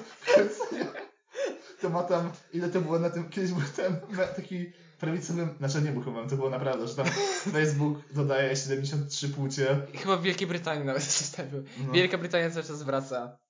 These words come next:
Speaker 2: Zaraz
Speaker 1: I-,
Speaker 2: możemy do tego
Speaker 1: ile
Speaker 2: wrócić.
Speaker 1: płci na Facebooku. Jestem pewien, że,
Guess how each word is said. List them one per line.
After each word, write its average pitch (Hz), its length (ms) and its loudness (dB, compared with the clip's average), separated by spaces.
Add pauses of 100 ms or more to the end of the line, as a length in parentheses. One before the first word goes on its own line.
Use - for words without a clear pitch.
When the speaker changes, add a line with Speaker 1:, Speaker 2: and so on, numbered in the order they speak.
Speaker 2:
Zaraz 151 220 2
Speaker 1:
I-, - 20 -2
Speaker 2:
możemy 151 240 -2
do 143 100 -10
tego 139 120 2
Speaker 1:
ile 135 300 4
Speaker 2:
wrócić. 139 220 -8
Speaker 1:
płci 120 800 -6
na 110 300 -6
Facebooku. 120 800 -6 (120)
Jestem 143 320 0
pewien, 127 240 2
że, 117 60 -10